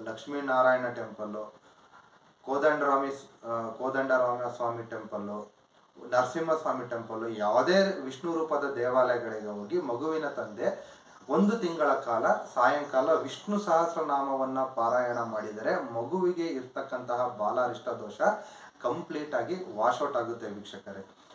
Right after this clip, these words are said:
ಮತ್ತೆ ಇನ್ನೊಂದು, ಮಗು ಎಂಟು ವರ್ಷ ಆಗುವವರೆಗೆ ಪ್ರತಿನಿತ್ಯ ಬ್ರಾಹ್ಮಿ ಮುಹೂರ್ತದಲ್ಲಿ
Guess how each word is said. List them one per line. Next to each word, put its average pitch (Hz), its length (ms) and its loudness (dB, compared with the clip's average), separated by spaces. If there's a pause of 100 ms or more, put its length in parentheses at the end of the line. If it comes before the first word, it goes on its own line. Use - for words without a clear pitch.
(160)
ಮತ್ತೆ 131 200 -4
ಇನ್ನೊಂದು, 151 680 0 (360)
ಮಗು 202 520 2 (140)
ಎಂಟು 190 420 0
ವರ್ಷ 156 360 4 (220)
ಆಗುವವರೆಗೆ 135 1300 2 (380)
ಪ್ರತಿನಿತ್ಯ 135 840 0 (1700)
ಬ್ರಾಹ್ಮಿ 160 360 6
ಮುಹೂರ್ತದಲ್ಲಿ 139 720 0